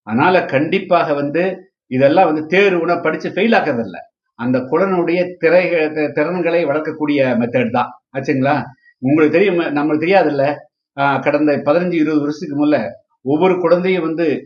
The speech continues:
எல் கே ஜி, யூ கே ஜி, நான் குழந்தை ஏ பி சி டி கத்துக் கொடுக்க எத்தனை பெற்றோர்கள்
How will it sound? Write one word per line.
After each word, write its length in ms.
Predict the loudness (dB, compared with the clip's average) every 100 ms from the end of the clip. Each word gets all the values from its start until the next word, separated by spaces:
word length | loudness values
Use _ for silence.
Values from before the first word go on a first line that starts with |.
| -2
எல் 220 | 0 2
கே 180 | 2 2
ஜி, 120 | 2
யூ 160 | -4 -4
கே 160 | -2
ஜி, 140 | -2 -2
நான் 180 | -2 -2
குழந்தை 380 | -4 -2 0
ஏ 120 | 0 0
பி 140 | -4
சி 140 | -2
டி 100 | -2
கத்துக் 260 | 0 -2 -4
கொடுக்க 240 | -8 -4
எத்தனை 520 | -2 -2 -4 0 2 2
பெற்றோர்கள் 720 | -2 -2 0 0 -2 -4